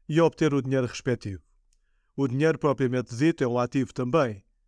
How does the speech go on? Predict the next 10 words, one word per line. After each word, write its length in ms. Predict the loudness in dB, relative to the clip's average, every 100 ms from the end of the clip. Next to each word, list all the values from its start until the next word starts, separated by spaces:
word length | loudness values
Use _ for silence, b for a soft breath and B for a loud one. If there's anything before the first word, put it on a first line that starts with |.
| _ _ _
Exemplos 480 | -6 -2 -2 0 -2
de 120 | -2
ativos. 560 | -2 -4 -12 -14 _ _ _ _ _ -8
Uma 240 | -4 -2
casa, 540 | 2 2 0 -2 -4 -4
adquirida 540 | -4 -2 -2 0 -2
a 40 |
crédito 460 | -2 -2 -2 -4 -2
ou 100 | -2
não, 360 | 0 0 -4